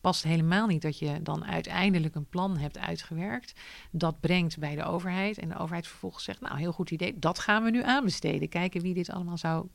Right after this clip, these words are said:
willen, eh, uitvoeren", hè. Dus dat wringt enorm. Tegelijkertijd is het voorbeeld wat jij noemt een heel goed voorbeeld. Eh, is het voor, voor velen die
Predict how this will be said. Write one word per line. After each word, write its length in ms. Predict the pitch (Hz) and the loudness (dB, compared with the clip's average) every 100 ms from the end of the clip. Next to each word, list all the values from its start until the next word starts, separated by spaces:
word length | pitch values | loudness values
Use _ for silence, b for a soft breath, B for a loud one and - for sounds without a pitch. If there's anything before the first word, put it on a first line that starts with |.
| _ | _
willen, 640 | 208 165 160 160 156 170 233 | -4 2 4 2 0 -6 -10
eh, 180 | 180 170 202 | -8 -8 -2
uitvoeren", 580 | 196 196 - 196 180 | -2 -2 -6 -10 -8
hè. 80 | 185 | -8
Dus 180 | 190 - | -8 -2
dat 360 | 196 202 - - | -2 -2 -4 0
wringt 300 | 202 202 - | 2 2 -2
enorm. 600 | 165 156 151 156 151 196 - B B B B B B B | -2 0 -2 -4 -8 -12 -18 B B B B B B B
Tegelijkertijd 640 | - - 214 233 185 165 165 | -8 2 4 4 4 0 2
is 100 | 160 | -2
het 80 | - | 0
voorbeeld 240 | 175 160 | 0 2
wat 140 | 160 | 0
jij 200 | 151 156 | 0 2
noemt 320 | 160 156 156 170 | 2 2 0 0
een 120 | 160 | 0
heel 160 | 156 | 0
goed 220 | 156 247 - | 0 -4 -4
voorbeeld. 680 | - 147 143 156 185 202 - | -6 -4 -4 -4 -6 -8 -12
Eh, 100 | 175 151 160 - | -8 -6 -6 -6
is 120 | 180 | -6
het 140 | 165 - | -6 -8
voor, 320 | 170 156 151 | -4 -2 -4
voor 320 | - 165 - | -6 -6 -6
velen 720 | 160 - 156 151 165 143 147 | -10 -4 0 2 0 0 -2
die 200 | 151 165 | -4 -6